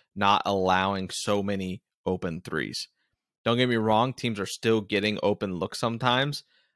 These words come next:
but I think that the team is actually making an effort, whereas sometimes I just felt like they weren't making an effort. Like, it was one of those, like,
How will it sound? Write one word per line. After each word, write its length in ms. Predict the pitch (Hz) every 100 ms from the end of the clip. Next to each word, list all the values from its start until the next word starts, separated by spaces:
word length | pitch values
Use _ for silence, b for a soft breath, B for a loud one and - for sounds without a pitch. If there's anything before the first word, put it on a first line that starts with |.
| _ _
but 420 | 143 135 110 - _ -
I 100 | 107
think 280 | 123 113
that 140 | - 98
the 80 | 110
team 300 | - 143 131
is 80 |
actually 280 | 113 107 110
making 380 | 95 98 - 104
an 80 | 95
effort, 300 | - 107 131
whereas 260 | 110 110 104
sometimes 300 | 135 143 147
I 80 | 120
just 180 | 113 -
felt 140 | -
like 140 | 113
they 80 | 123
weren't 180 | 120 107
making 280 | 117 120 113
an 60 |
effort. 340 | 104 - - - _ _ _ _ -
Like, 160 | 123
it 60 | 127
was 140 | 120
one 160 | 117 131
of 80 | 117
those, 260 | 120 113
like, 280 | 104 98 -